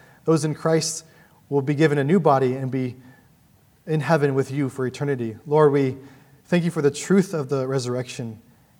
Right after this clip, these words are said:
and for what it means to us. Lord, we pray that we would live not <clears throat> in light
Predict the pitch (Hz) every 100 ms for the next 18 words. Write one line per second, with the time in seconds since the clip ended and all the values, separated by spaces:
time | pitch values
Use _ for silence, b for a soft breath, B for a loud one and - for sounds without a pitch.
0 | - 131 156 156 156 139 165 160 - 135
1 | 123 156 151 151 151 175 170 151 143 160
2 | 170 143 156 143 - b b b b b
3 | - 160 185 185 - - - _ _ -
4 | - 120 - 170 156 151 165